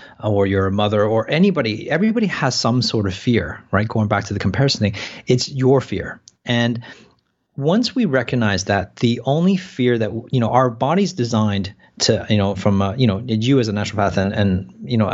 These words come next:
anybody in the health profession knows that fear, the internal reaction of fear is that, you know, the pumping up of, you know, cortisone and the stress hormone and the fight or flight state.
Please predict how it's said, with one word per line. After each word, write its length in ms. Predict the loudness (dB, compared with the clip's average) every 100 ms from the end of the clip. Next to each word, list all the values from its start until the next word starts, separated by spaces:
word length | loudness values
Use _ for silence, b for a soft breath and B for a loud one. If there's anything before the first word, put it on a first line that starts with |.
| -2
anybody 280 | 0 0 2
in 40 | 0
the 40 |
health 160 | 0 -2
profession 380 | -2 -2 0
knows 280 | 0 0 0
that 160 | -2 -6 B B B
fear, 400 | -8 0 2 2
the 140 | 2
internal 320 | 0 0 0
reaction 420 | 2 2 0 -2
of 80 | -4
fear 240 | 0 0 0
is 120 | 0
that, 240 | -2 -2
you 60 | 0
know, 120 | 0
the 120 | 0
pumping 420 | -6 -4 -2 0 0
up 160 | 0
of, 180 | -2 -4
you 100 | -4
know, 100 | -4
cortisone 540 | -2 0 2 2 0 0
and 100 | -2
the 160 | 0 0
stress 280 | 2 0
hormone 320 | 0 0 0 -2 B B B
and 120 | 0
the 40 | 0
fight 240 | 2 0
or 40 |
flight 280 | 0 -2 -2
state. 280 | -2 -4 -4